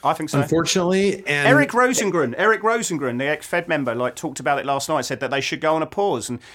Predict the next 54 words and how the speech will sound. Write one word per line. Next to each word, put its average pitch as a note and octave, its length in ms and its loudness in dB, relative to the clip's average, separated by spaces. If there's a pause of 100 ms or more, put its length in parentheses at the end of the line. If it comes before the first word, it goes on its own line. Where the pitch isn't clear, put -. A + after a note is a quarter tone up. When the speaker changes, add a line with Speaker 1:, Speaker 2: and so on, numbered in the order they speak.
(120)
Speaker 1:
and C3 160 -6
just D3 220 -4
get D#3 100 0
a C#3+ 40 -2
bit C#3+ 140 -2
more C#3+ 140 -2
clarity. D#3+ 420 -2
But D3 120 -4
I A3+ 60 2
don't C#4 120 0
think C#4 200 -8
the, - 180 -4
I - 20 2
think, G#3+ 240 -4 (220)
I - 20 -20
think - 140 -12
we're G#3 80 -8
both B3+ 180 2
in - 60 -4
agreement. G3 320 0
I - 20 -12
think - 300 -8
the G3 100 -4
Fed A3+ 320 -2
now F3 360 4
are C3 40 0
saying C#3+ 460 0 (240)
the D3 80 0
labour G#3 240 4
market's F3 400 2
still F#3+ 260 2
too E3 240 -2
hot. C3 320 2 (180)
Okay, E3 220 -2
wages D#3 320 0
have C#3+ 100 -12
come C#3+ 160 0
down. C#3+ 220 0
We've C3+ 100 -4
seen F3+ 200 -2
some F3+ 180 0
cooling D#3+ 300 -2
in C#3 80 -4
the C3+ 40 0
labour C3 180 0
market B2+ 260 -2
a - 20 -6
bit. B2 80 -6
It G2+ 60 -8
still G3+ 200 2
warrants G3+ 320 0
twenty-five G3+ 460 0
basis F#3+ 320 0
points. C3+ 280 -4